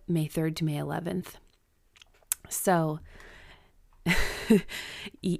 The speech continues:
uh, so yeah, this is really just, uh, to see how the fuck this works. All right, so diving in,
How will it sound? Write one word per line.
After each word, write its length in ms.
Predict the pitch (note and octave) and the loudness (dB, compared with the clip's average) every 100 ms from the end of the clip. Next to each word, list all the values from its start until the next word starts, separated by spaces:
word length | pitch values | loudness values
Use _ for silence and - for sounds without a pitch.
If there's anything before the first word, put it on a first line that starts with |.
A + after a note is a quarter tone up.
| - | 0
uh, 360 | F3+ E3 D#3+ D#3 | 2 4 2 -2
so 560 | - - E3 D#3 D3+ D3 - | -4 -2 0 2 0 -2 -2
yeah, 240 | F#3 - - | -2 -2 -6
this 180 | - - | -6 -4
is 140 | E3 E3 | -2 0
really 280 | D#3 E3 | 0 -2
just, 500 | E3 - F3+ - - | -2 -2 -4 -6 -8
uh, 300 | - - - G3 _ _ - _ _ _ - - | -6 -6 -8 -10 _ _ -20 _ _ _ -16 -6
to 100 | F#3 | -4
see 180 | - | 0
how 180 | F#3+ F#3 | 0 0
the 80 | F#3+ | -2
fuck 300 | - F3 - | -4 -6 -4
this 240 | E3+ E3 | -6 -4
works. 400 | F3 - - - - - - - - - A#3 | -6 -6 -8 -16 -18 -18 -16 -16 -18 -2 2
All 140 | C4 | 6
right, 280 | D4+ A#3+ - - _ | 6 4 -2 -20 _
so 460 | - - C4+ C#4 - - F3 | -8 4 6 6 2 -8 4
diving 600 | F#3 G#3 A3 B3 C4 B3 - | 6 6 6 6 6 4 4
in, 300 | F#3+ F3 | 4 4